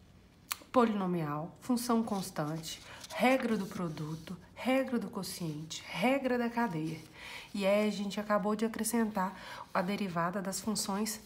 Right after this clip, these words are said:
trigonométricas aqui. Então, a gente precisa dessa tabela inteira.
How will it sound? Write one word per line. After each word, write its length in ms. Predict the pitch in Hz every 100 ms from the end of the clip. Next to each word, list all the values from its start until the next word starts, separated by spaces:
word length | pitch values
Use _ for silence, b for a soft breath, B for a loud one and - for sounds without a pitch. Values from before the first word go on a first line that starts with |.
| -
trigonométricas 1000 | - 226 247 233 226 202 196 202 196 202
aqui. 360 | 226 226 156 151 - -
Então, 160 | 180 190
a 40 |
gente 240 | 180 208
precisa 560 | - 226 220 - 214 240
dessa 240 | 214 208
tabela 440 | 214 202 190 185 214
inteira. 640 | 277 - 190 196 220 269